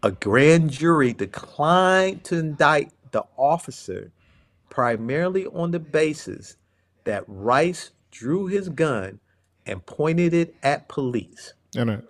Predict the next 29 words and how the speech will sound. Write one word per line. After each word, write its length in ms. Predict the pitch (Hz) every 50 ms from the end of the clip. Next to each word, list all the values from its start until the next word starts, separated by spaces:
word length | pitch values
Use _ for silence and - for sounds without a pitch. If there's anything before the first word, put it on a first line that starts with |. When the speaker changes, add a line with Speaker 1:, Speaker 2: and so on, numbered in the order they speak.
| _ 113
Speaker 2:
drew 220 | 113 110 117 113
his 240 | 110 107 98 - -
toy. 420 | - 131 120 113 104 95 90 90 - - _ _ _ _ _ _ _ _ -
Speaker 1:
I'm 140 | 123 120
sorry, 160 | - - 123 117
drew 220 | 113 139 143 131
his 100 | 117 -
toy. 340 | - - 160 143 117 95 82 - - _ _ _
Thank 260 | - 131 147 147 - -
you. 160 | 87 - - _ _ _ _ _ _ _ - - - -
<laughs> 140 | 143 127 - - - - _ - 101 92
Drew 260 | 92 110 135 170 170
his 220 | 147 143 127 - -
toy 300 | - 117 139 160 180 185
gun 380 | 170 165 147 117 92 90 - _ _ _ _ _ _ _ _ _ _ _ _ _ -
and 160 | 113 107 101
pointed 400 | - - 147 156 165 170 180 175
it 160 | 175 160 160
at 100 | - -
police. 520 | - 180 156 131 113 104 - - - - _ _ _ _ _ _ _ _ _ _ _ _ _
But 140 | 113 110 104
Rice 580 | 95 95 104 123 135 156 175 170 - - - _ _ _ _
family 540 | _ _ _ - 165 165 165 165 151 139 127
received 520 | 117 113 113 - - 139 127 117 117 110 -
a 100 | - 107
six 360 | - - 143 143 - - -
million 220 | 147 143 143 139
dollar 260 | 139 135 131 123 120
settlement 540 | 120 - - 151 139 123 107 104 98 92 -